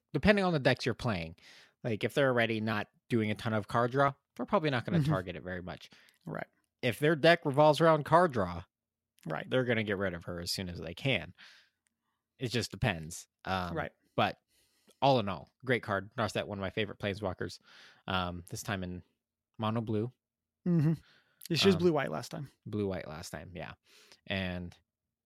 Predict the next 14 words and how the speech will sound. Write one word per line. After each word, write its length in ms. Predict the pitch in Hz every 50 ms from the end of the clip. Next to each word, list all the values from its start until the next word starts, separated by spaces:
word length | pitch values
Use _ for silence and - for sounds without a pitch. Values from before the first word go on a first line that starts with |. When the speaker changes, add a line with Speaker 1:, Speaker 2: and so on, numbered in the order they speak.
| _ _
Speaker 1:
at 100 | 110 110
an 60 | 117 127
uncommon 320 | 127 120 - 131 127 127 123 120
level. 220 | 123 123 127 127 -
Also, 440 | - 147 196 208 - 214 185 196 - _ _
she's 260 | - - - 180 175
Asian. 340 | 214 233 226 151 104 92 - _ _
Just 180 | - 143 - -
saying. 300 | 214 208 190 175 175 - - _ _ -
Speaker 2:
Yep. 140 | 160 - - _ _ - - _ _ _ _ _ -
Oh, 220 | 220 233 202 - -
speaking 480 | - - - - 240 233 - 208 175
of 120 | 156 139 131
that, 280 | 139 147 180 226 -